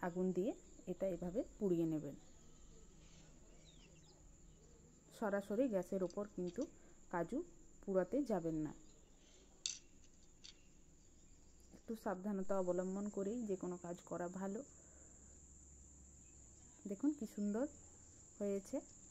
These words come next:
আর ওপরের খোসাটা ছাড়াতেও খুব কষ্ট হচ্ছে না, খুব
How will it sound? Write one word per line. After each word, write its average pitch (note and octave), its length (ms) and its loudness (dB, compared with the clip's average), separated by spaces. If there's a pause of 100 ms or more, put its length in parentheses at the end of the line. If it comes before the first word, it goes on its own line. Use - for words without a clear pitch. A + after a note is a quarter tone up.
(320)
আর G3 160 6
ওপরের F#3 360 2
খোসাটা F#3+ 440 0
ছাড়াতেও F#3 460 0
খুব G#3 140 0 (140)
কষ্ট E3 220 0 (120)
হচ্ছে E3 320 -4
না, E3 60 -2 (540)
খুব C4 120 4